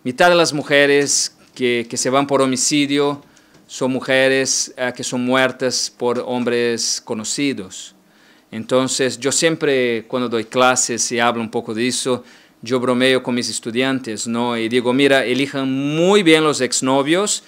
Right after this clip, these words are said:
y los ex esposos", ¿no? Es una lección muy importante porque pueden dar mucho trabajo después, ¿no? Pero bueno, ¿no? Entonces,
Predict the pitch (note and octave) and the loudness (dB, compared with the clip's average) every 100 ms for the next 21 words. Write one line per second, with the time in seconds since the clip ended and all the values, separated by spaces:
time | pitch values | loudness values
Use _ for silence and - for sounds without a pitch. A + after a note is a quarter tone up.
0 | - - B2+ C3 B2+ A#2+ - - - A#2+ | -20 -8 0 2 2 0 -2 -6 -6 -4
1 | - C#3 A#2+ G2+ - A2 A#2+ A#2+ - - | 2 4 2 -4 -8 -4 -4 -4 -16 -20
2 | - _ G#2+ C3 C3 B2 - D#3+ D#3 E3 | -20 _ -6 -2 0 0 2 2 4 4
3 | G3 G3 C3 D#3+ E3+ A#2 - G2+ A2 B2+ | 4 2 2 4 4 0 -8 -8 -4 0
4 | B2 A#2+ A2 B2 B2+ A2+ A2 G#2+ G2 - | 0 0 -2 -2 -4 -2 -2 -2 -8 -8
5 | A#2 F#2 F2+ G2+ B2 - - - - - | -6 -8 -10 -14 -14 -18 -20 -20 -20 -12
6 | A#2+ B2 C3 C3+ G#2+ G#2+ B2 B2+ _ - | -2 2 4 4 2 -2 -4 -6 _ -20
7 | _ _ - B2+ F3 F3 G3+ F#3 - | _ _ -8 2 2 4 0 0 -4